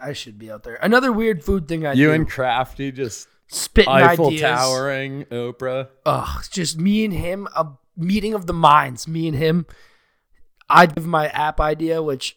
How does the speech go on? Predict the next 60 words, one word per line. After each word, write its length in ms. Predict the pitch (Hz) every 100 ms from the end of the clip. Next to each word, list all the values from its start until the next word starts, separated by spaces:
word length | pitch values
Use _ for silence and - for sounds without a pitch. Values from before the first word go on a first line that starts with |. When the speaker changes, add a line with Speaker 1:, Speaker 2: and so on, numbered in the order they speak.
| -
Speaker 1:
I, 180 | - - _ -
I 300 | 151 165 185
haven't 240 | 226 233 175
pitched 260 | 180 175
that 160 | 147 139
on 160 | 135 135
here 180 | 143
yet. 220 | 139 139 147
I 60 |
don't 160 | 160 156
think 180 | 156 143
I'm 120 | 139
going 180 | 143 147
Speaker 2:
Let's 200 | 147 -
Speaker 1:
to. 60 |
Speaker 2:
hear 160 | 143 127
it. 120 | - -
Speaker 1:
No, 480 | 180 180 165 143 -
no, 280 | 165 220 185
Speaker 2:
No, 60 | 165
come 160 | 233
Speaker 1:
no, 60 | 240
no. 40 |
Speaker 2:
on. 220 | 208 123 98 _
Come 140 | - 208
Speaker 1:
We're 80 |
Speaker 2:
on. 60 | 226
Speaker 1:
not 100 | 247
ready 260 | 240 226 214
for 200 | 180 170
it 20 |
Speaker 2:
I 160 | 180 240
Speaker 1:
yet. 80 |
Speaker 2:
can 180 | 277 254
pitch 240 | 285 220 240
you 140 | 240
my 280 | 220 247 226
Speaker 1:
No, 180 | 208 190
Speaker 2:
app 40 |
idea. 340 | 185 180 190 202
Speaker 1:
no, 260 | 202 190
we're 160 | 175 180
not 140 | 180
Speaker 2:
I 80 | 160
have 80 | 226
Speaker 1:
ready 80 | 143
Speaker 2:
two 140 | 208 226
Speaker 1:
for 80 |
Speaker 2:
app 220 | 160 120 117
Speaker 1:
it. 20 |
Speaker 2:
ideas. 520 | 110 104 92 95 - _ _ _
Speaker 1:
We're 100 | 175
not 180 | 233 226
ready 220 | 220 208
Speaker 2:
Both. 260 | 151 190 202
Speaker 1:
for 40 |
it. 20 | 196
And 100 | 240
you 120 |
know 100 | 277